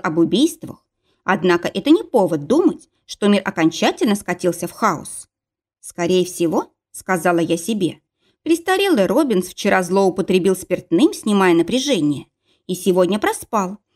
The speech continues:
а то и вовсе потерял ключ от коридора, отделяющего помещение для слуг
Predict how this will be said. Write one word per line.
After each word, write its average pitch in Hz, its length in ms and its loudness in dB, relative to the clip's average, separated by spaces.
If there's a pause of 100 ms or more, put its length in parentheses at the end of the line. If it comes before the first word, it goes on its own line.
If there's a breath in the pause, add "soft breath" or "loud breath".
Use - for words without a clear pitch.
(220)
а 196 100 0
то 196 160 0
и 175 100 4
вовсе 247 380 0
потерял 202 400 0
ключ 208 300 -2
от - 160 -14
коридора, 226 460 2
отделяющего 180 800 0
помещение 185 640 2
для 165 180 0
слуг 190 400 -2